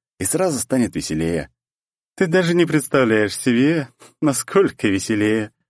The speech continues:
засмеялась бездна. Слова бездны меня даже не удивили.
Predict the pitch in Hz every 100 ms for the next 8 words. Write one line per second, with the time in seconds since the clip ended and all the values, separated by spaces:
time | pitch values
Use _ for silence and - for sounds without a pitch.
0 | _ 82 78 80 80 76 71 69 82 73
1 | 60 60 - _ _ _ _ _ - -
2 | 67 76 78 80 90 92 92 90 82 82
3 | 78 87 78 73 65 -